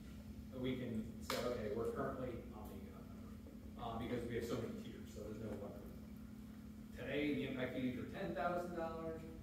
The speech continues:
This report says the impact fees should be twenty thousand dollars. Are we going to push to do the whole twenty thousand? Are we gonna do anywhere between ten thousand and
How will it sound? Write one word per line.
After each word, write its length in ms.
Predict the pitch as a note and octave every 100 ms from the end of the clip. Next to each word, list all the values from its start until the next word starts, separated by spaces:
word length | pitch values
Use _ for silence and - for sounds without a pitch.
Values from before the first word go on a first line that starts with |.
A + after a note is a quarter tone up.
| -
This 140 | - - -
report 380 | - B2 A#2+ -
says 240 | G2+ - A2
the 140 | G#2+
impact 400 | A2+ A2+ A2 G#2+
fees 180 | A#2 G#2+ G#2+
should 220 | A2+ G#2+
be 240 | - - -
twenty 240 | D3 F3 F3
thousand 400 | D3+ D#3 D3+ D3+ D3+
dollars. 560 | D3 D3 D3 C#3+ C#3+ - - - - -
Are 160 | A2 A2
we 140 | A2
going 280 | A2 G#2+ G#2+ G#2+
to 60 | A2+ G#2 G#2 -
push 220 | C3+ - -
to 60 | G#2
do 160 | A2
the 60 | G#2
whole 240 | - -
twenty 220 | - - -
thousand? 400 | A3+ G#3 G#3 G#3
Are 80 | -
we 140 | A2
gonna 160 | - -
do 160 | -
anywhere 460 | - D#3 C#3 B2+ -
between 380 | - F3+ F#3+ F#3
ten 160 | D#3+ E3
thousand 400 | E3 D#3 -
and 100 | D3+